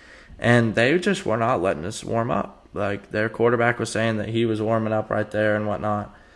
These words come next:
And so, like, dude grabs my, their coach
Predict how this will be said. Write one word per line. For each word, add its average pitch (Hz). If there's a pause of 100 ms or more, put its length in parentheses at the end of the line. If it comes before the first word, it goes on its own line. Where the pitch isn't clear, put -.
(380)
And 110
so, 120
like, 110
dude 139
grabs 117
my, 113 (140)
their 123
coach -